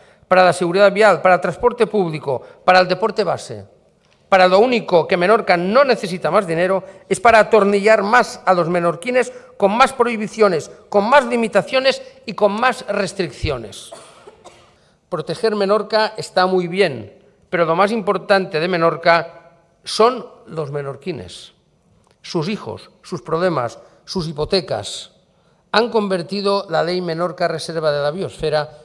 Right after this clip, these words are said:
en un instrumento más de la Agenda veinte treinta para empobrecer a los menorquines.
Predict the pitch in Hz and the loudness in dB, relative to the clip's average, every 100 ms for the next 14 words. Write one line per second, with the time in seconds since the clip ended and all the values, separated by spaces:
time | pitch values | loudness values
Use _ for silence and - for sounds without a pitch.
0 | _ - 160 233 220 - 156 180 170 139 | _ -6 -2 -2 -4 -8 -8 -6 -8 -8
1 | 143 147 - _ _ 147 139 - 151 156 | -8 -8 -10 _ _ -10 -8 -6 -8 -4
2 | 147 151 165 135 147 147 139 147 143 147 | -4 -4 -10 -10 -8 -10 -6 -6 -4 -6
3 | 143 139 156 147 - 220 - - 147 147 | -6 -6 -6 -6 -4 -4 -6 -8 -6 -4
4 | 127 139 131 110 143 120 117 | -6 -8 -8 -10 -12 -12 -12